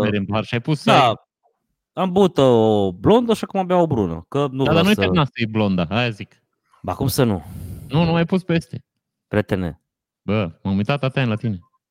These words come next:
Speaker 1: Bă, băiatule, cum să pun peste, mă? Ești nebun?
Speaker 2: <laughs> Oricum se amestecă la beri, nu se pune, mă, asta zic. Poți să le amesteci,
Speaker 1: Păi
Speaker 2: n-ai
Speaker 1: da,
Speaker 2: cum.
Speaker 1: asta zic, dar ce se
Speaker 2: Nu-i ca
Speaker 1: amestecă,
Speaker 2: și cum
Speaker 1: mă?
Speaker 2: ai băga în alt stomac.
Speaker 1: Este
Speaker 2: Da.
Speaker 1: o vorbă foarte bună, uh,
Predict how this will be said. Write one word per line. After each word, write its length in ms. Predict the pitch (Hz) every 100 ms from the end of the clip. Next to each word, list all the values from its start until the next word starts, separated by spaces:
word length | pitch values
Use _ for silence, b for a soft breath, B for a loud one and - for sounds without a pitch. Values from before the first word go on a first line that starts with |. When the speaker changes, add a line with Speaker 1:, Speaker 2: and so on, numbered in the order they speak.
| -
Speaker 1:
Bă, 140 | 117
băiatule, 480 | 104 101 - 87 82
cum 140 | -
să 160 | 80 101
pun 240 | - 90
peste, 320 | 82 78 -
mă? 260 | 87 78 80
Ești 140 | 85
nebun? 460 | 90 80 95 127 - _ _ 262 _ -
Speaker 2:
<laughs> 1040 | 277 - 269 269 _ - 220 185 170 151
Oricum 380 | 151 147 135 139
se 100 | 131
amestecă 460 | 127 120 - 92
la 100 | 107
beri, 200 | 95 101
nu 80 | 95
se 140 | 92 95
pune, 300 | - 82 76
mă, 120 | 78 -
asta 200 | - 73
zic. 240 | 69 - _ _ _ _
Poți 200 | 107 104
să 100 | 101
le 80 | 92
amesteci, 360 | 92 185 -
Speaker 1:
Păi 20 | 180
Speaker 2:
n-ai 100 | 196
Speaker 1:
da, 80 |
Speaker 2:
cum. 80 | 202
Speaker 1:
asta 220 | 180 - 143
zic, 100 | 139
dar 80 | 127
ce 140 | -
se 140 | 127 95
Speaker 2:
Nu-i 160 | 85 78 _
ca 100 | -
Speaker 1:
amestecă, 280 | 85 135 131
Speaker 2:
și 80 | 143
cum 120 | 139
Speaker 1:
mă? 80 | 135
Speaker 2:
ai 80 | 127
băga 200 | 127 123
în 80 | 123
alt 200 | 113 98
stomac. 460 | 113 104 90 _ - _ _ _ _ _ _ _ _ _ _ _ _ _ _ _ _ _ _ _ _ _ -
Speaker 1:
Este 240 | 131 110
Speaker 2:
Da. 140 | 123
Speaker 1:
o 60 | 117
vorbă 320 | 120 135 127
foarte 460 | 113 - 127 113 104
bună, 320 | 95 117 110
uh, 640 | 107 104 87 90 95 95